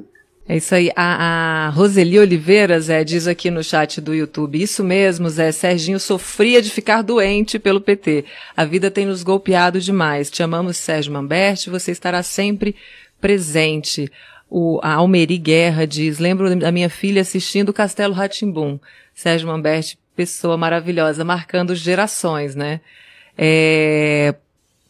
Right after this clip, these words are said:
"Muito triste a notícia do Sérgio Manberti", diz o Luiz Felipe Peralta. E o Roberto Vilas diz, "Além de um grande artista, era uma pessoa iluminada que sempre esteve presente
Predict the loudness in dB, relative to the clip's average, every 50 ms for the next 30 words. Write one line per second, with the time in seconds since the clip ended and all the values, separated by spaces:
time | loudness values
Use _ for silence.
0 | _ 6 6 6 6 4 0 0 2 2 2 2 2 2 2 2 2 0 2 0
1 | 0 2 2 0 0 0 2 2 2 2 4 0 -2 -2 -2 0 0 2 4 4
2 | 4 4 2 2 0 -2 -2 -2 -2 -2 _ _ _ -20 -20 -20 _ _ _ -4
3 | 0 0 0 0 -2 -6 -4 -2 0 2 2 2 2 0 -2 0 0 0 -2 -4
4 | -2 0 2 2 4 4 4 4 4 2 0 _ -2 -2 -2 -2 -8 _ -20 -20
5 | _ _ _ _ _ -2 2 2 4 4 4 4 4 4 4 6 4 4 4 0
6 | -2 -2 2 2 4 4 4 2 2 0 0 0 2 2 2 2 4 2 0 0
7 | 0 -2 0 0 2 2 4 4 4 4 4 2 2 0 -2 -2 0 0 0 2
8 | 2 0 0 0 0 -2 -2 -4 -2 -2 -4 -2 -2 -2 -4 -4 -2 -2 0 0
9 | 0 0 -2 -4 -6 -6 -6 -4 -4 -4 -4 -4 -4 -4 -4 -4 -4 -2 -2 -2
10 | -2 -2 -2 -2 0 -2 -2 -4 -4 -6 -6